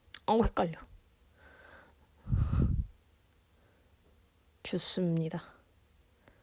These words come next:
뺐어요, 여기서. 근데 그 다음에 뭘 넣었냐면 물을 넣었어. 얘는 알 뺨, 물 추가. 그러면 결과적으로는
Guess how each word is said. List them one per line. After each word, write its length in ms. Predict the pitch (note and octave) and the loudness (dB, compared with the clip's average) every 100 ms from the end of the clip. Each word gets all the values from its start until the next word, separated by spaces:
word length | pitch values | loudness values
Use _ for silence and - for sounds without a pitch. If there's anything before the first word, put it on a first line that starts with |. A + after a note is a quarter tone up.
| _ _ _ _ _ _ - | _ _ _ _ _ _ 0
뺐어요, 400 | A3+ G#3+ F3+ F3 | 2 2 -2 -4
여기서. 240 | E3+ E3 - - | -8 -10 -14 -6
근데 140 | G3+ | -4
그 140 | F3+ A3 | 0 2
다음에 340 | A#3 G3+ G3+ | 4 2 0
뭘 280 | D3+ F3 G#3 | 0 4 4
넣었냐면 520 | A3+ F3 D#3+ F3+ E3+ D#3 | 4 0 -4 -8 -10 -10
물을 300 | D#3+ F#3 G3+ | -8 -6 -4
넣었어. 400 | D#3+ D3 - - - _ _ - - - - _ - F#3+ | -6 -10 -16 -20 -20 _ _ -20 -20 -20 -20 _ -14 -8
얘는 220 | F3 F3 | -6 -6
알 380 | E3 F3 F#3 F3+ - | -4 -2 -2 -2 -8
뺨, 320 | - A3 A#3+ C#4 - - | -8 -6 -6 -8 -16 -12
물 760 | E3+ E3+ F3 F3 F3 F3 F3+ F3+ - | -6 -2 -2 -2 -4 -8 -12 -16 -14
추가. 340 | - - - _ - | -14 -12 -14 _ -10
그러면 420 | A3 G#3+ G3+ F#3 - - - - | -6 -2 -4 -6 -10 -18 -20 -10
결과적으로는 1000 | - A#3+ D4+ C#4+ C#4 B3 A#3 A3 B3 | 0 2 2 2 0 -2 -2 -2 -4